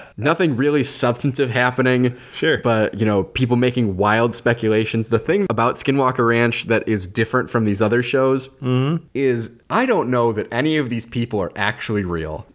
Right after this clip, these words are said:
Speaker 2: The guy who owns it is, like, a caricature. The head of security is a caricature. This astrophysicist that they bring in is a caricature.
Speaker 1: Okay.
Speaker 2: Like,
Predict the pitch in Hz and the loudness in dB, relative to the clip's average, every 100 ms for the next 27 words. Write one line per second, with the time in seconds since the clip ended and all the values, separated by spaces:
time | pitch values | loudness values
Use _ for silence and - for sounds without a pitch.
0 | - - 101 120 120 117 117 151 175 170 | -14 -6 2 4 4 2 0 0 0 0
1 | 170 - - 127 110 104 90 90 151 170 | -2 -2 -4 -2 -2 -2 -6 -6 -2 0
2 | 165 - 160 151 151 147 - 95 107 92 | 0 -2 0 0 0 -4 -14 -4 -2 -2
3 | 110 131 123 107 - 160 160 156 151 107 | 0 0 0 -4 0 2 2 0 -2 -6
4 | 101 139 156 160 156 156 147 143 143 - | -4 0 0 0 -2 0 2 2 -2 -12
5 | - - 101 - 123 143 147 120 123 135 | -20 -8 -6 0 0 2 -2 0 0 0
6 | 139 160 147 147 147 135 135 135 139 135 | 0 0 0 0 0 2 2 2 2 0
7 | 135 - 113 95 - 117 143 147 - 165 | -4 -8 -6 -4 -4 0 0 0 -2 0
8 | 151 151 147 - - 104 113 101 92 | 2 0 -2 -18 -8 -2 2 0 -2